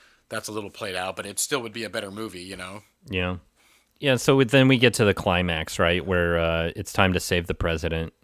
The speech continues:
Speaker 1: Yeah, this, and this is a
Speaker 2: And
Speaker 1: this
Speaker 2: it's a,
Speaker 1: has
Speaker 2: the
Speaker 1: some
Speaker 2: whole, it's a whole big dream sequence.
Speaker 1: Right, c-, obviously,
Speaker 2: In, like,
Speaker 1: 'cause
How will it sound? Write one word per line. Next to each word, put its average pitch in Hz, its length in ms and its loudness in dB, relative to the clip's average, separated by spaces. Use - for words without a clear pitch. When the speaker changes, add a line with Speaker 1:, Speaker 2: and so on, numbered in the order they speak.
Speaker 1:
Yeah, 127 440 0
this, 123 200 -6
and 113 100 -10
this 139 180 -6
is 117 140 -10
a 98 320 -6
Speaker 2:
And 113 100 6
Speaker 1:
this 113 120 4
Speaker 2:
it's - 60 -4
a, 151 40 8
Speaker 1:
has 110 140 4
Speaker 2:
the 135 80 8
Speaker 1:
some 98 80 2
Speaker 2:
whole, 160 280 10
it's 120 160 0
a 123 60 -2
whole 160 160 2
big 117 260 0
dream 95 340 2
sequence. - 720 -8
Speaker 1:
Right, 127 300 -4
c-, 123 80 -16
obviously, 117 500 -4
Speaker 2:
In, 98 140 0
like, 95 160 2
Speaker 1:
'cause 85 300 2